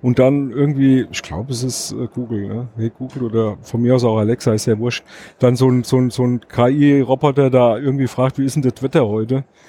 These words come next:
Und ich sag, guck meine Frau, ich hab da aber das ganze Vorspiel nicht mitgekriegt und ich hab auch diese ganze Werbung praktisch so nicht konsumiert. Sagt, ich hab nur das mitgekriegt. Und dann sag ich zu meiner Frau, "Das ist doch die bescheuertste Werbung, die ich je gesehen hab. Was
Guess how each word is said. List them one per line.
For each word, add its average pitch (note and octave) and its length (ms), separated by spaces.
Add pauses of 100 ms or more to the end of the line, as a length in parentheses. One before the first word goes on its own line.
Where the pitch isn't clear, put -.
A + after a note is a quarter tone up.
(160)
Und A#2+ 120
ich C3 100
sag, C3 280
guck D#3+ 160
meine C3 220
Frau, E3 220
ich - 100
hab D3 80
da D#3 80
aber C3 120
das A#2 160
ganze C#3 220
Vorspiel D3 500
nicht B2+ 200
mitgekriegt C3+ 420
und B2 60
ich A#2 40
hab B2 120
auch C3 100
diese A#2+ 220
ganze B2 240
Werbung B2+ 400 (340)
praktisch E3+ 320
so C3 140
nicht B2 180
konsumiert. B2+ 440
Sagt, B2+ 240
ich B2+ 120
hab C#3+ 120
nur D#3+ 120
das D#3 220
mitgekriegt. A2 420
Und A2+ 60
dann G#2+ 60
sag A#2+ 160
ich A#2+ 60
zu C3 100
meiner A#2 140
Frau, A#2+ 80 (300)
"Das G#2+ 120
ist - 60
doch C3+ 100
die B2+ 120
bescheuertste B2+ 640
Werbung, C3+ 280
die A#2 80
ich - 140
je C3+ 120
gesehen C#3+ 420
hab. G2 120 (400)
Was A2 100